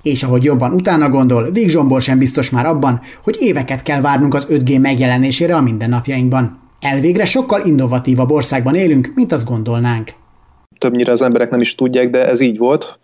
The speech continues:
Speaker 2: Sok esetben előbb volt mobiltelefon, ö, adott háztartásokban, mint, ö, rendes telefon, vagy mint internet. Tehát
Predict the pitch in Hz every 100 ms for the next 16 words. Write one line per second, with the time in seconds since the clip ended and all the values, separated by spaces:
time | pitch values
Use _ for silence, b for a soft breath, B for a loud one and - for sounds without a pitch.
0 | - - 123 - 117 - 131 135 139 135
1 | 123 110 117 113 113 113 117 117 117 117
2 | - 120 120 127 - 120 117 123 120 120
3 | 120 - 120 117 143 135 139 135 - 131
4 | 131 131 131 127 131 135 131 123 110 104
5 | - - - - 101 - - 117 113 113
6 | 107 110 107 104 - - - 110 110